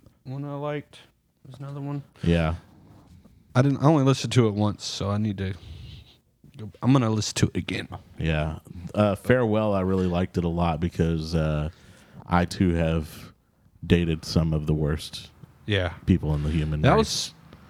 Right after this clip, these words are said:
Speaker 1: was Farewell and Ya Ya.
Speaker 2: <laughs>
Speaker 1: I, I like the Darkness track too. I, I mean, politics aside, it was a good, it was a good track.
Speaker 2: Yeah, I liked, uh,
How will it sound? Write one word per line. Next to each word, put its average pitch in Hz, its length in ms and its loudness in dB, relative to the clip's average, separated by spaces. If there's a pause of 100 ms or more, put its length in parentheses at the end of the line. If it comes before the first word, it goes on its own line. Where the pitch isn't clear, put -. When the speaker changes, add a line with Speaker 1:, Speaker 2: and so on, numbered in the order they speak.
(180)
Speaker 1:
was - 240 -2
Farewell 160 520 4
and 127 100 2
Ya 123 200 6
Ya. 127 440 4 (120)
Speaker 2:
<laughs> - 120 -6
Speaker 1:
I, - 60 8 (160)
I 139 160 2
like 262 220 -2
the 214 60 0
Darkness 196 400 0
track 196 300 0
too. 190 280 -2 (160)
I, 143 200 0 (180)
I 117 40 -4
mean, 123 280 0 (920)
politics 135 500 2
aside, 127 400 2
it 113 60 0
was 117 140 -2
a 120 40 -2
good, 120 220 0 (320)
it 117 40 -4
was 127 120 -2
a 127 40 -6
good 135 140 -2
track. - 380 -4 (340)
Speaker 2:
Yeah, 90 260 4
I 90 80 0
liked, 107 360 2
uh, 139 300 2